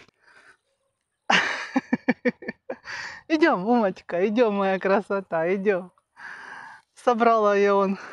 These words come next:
копичку сіна і ще згрібаю, собираю. Десь тут я граблі бросила. Якраз така погода шикарна.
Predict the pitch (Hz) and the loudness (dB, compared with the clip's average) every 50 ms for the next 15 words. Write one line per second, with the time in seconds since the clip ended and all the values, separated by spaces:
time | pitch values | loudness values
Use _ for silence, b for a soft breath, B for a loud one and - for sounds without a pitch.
0 | B - - 214 220 - - 233 202 - - - 214 208 - - - 294 269 214 | B 0 0 0 0 0 -2 -4 -4 -4 -4 -4 -4 -4 -2 -2 0 0 2 2
1 | 175 180 185 185 - _ _ _ _ B B B B B B B B _ 220 214 | 2 0 0 -4 -8 _ _ _ _ B B B B B B B B _ -14 -12
2 | - - 277 285 247 190 196 214 220 208 180 185 185 185 185 180 180 180 B B | -4 0 0 2 2 2 2 2 2 2 2 2 4 4 4 2 0 -2 B B
3 | B B B B B B B B B _ B B B B B B B B B _ | B B B B B B B B B _ B B B B B B B B B _
4 | - - - 202 185 196 208 190 180 160 160 160 165 190 B B B B B B | -6 -2 -2 0 2 2 2 4 2 2 0 -2 -6 -8 B B B B B B
5 | B B B B B B B B B B B B B B B B B _ _ _ | B B B B B B B B B B B B B B B B B _ _ _
6 | _ - _ _ - - 190 214 208 - - 214 196 - 208 202 180 165 165 190 | _ -20 _ _ -8 -4 -2 -2 -2 -2 -6 -12 -6 -2 -2 -2 -2 -2 0 2
7 | 233 247 214 196 196 196 190 165 180 190 180 170 - - 202 185 185 202 B B | 2 2 2 2 0 0 0 0 2 0 0 0 -2 -2 0 2 2 2 B B
8 | B B B B B B _ _ _ B B B B B B B B B B B | B B B B B B _ _ _ B B B B B B B B B B B
9 | _ _ _ _ B B B B B B B B B B B B B B B B | _ _ _ _ B B B B B B B B B B B B B B B B
10 | - - - - - - - - 240 - - 214 202 - - - 202 - - 196 | -16 -16 -16 -18 -18 -12 -6 -4 -4 0 0 0 0 0 -2 -8 -6 -6 -6 -4
11 | - 208 208 196 247 294 220 190 175 - - - - - - 175 175 170 175 180 | 0 0 0 2 0 0 0 0 -2 -2 -6 -14 -8 -4 0 0 0 0 0 -4
12 | 180 | -8